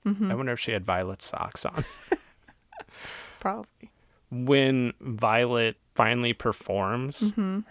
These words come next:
Speaker 2: her backing band, they had to have gone and shopped at Douchebags R Us.
Speaker 1: <laughs>
Speaker 2: They all had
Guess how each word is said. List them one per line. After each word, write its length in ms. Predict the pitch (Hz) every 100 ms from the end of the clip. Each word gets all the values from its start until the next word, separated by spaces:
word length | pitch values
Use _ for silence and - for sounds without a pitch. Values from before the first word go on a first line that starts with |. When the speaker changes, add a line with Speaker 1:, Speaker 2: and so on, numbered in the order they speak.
| -
Speaker 2:
her 180 | 139 139
backing 800 | 110 98 95 92 110 143 135 139
band, 560 | 135 139 143 151 160 - _ _ _ _ _ _ _ - -
they 300 | 127 135 135
had 320 | 113 131 104
to 60 | 104
have 160 | 98
gone 340 | 110 107 101 101
and 140 | 113 110
shopped 360 | - 95 90
at 180 | 101 95 - -
Douchebags 640 | 107 98 - 90 87 87 92
R 240 | 82 85
Us. 460 | 233 - - - - -
Speaker 1:
<laughs> 120 | -
Speaker 2:
They 220 | - 131
all 220 | 139 165 165
had 420 | 170 143 127